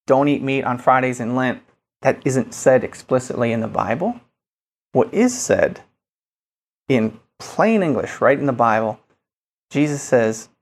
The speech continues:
"Whoever hears you, hears me."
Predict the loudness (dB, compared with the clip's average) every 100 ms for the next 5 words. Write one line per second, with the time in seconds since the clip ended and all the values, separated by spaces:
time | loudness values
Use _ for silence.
0 | _ _ _ _ -4 4 6 6 2 2
1 | 4 4 2 2 4 4 4 -4 _ _
2 | _ _ _ _ -16 -12 -12 -14 -14 -14
3 | -14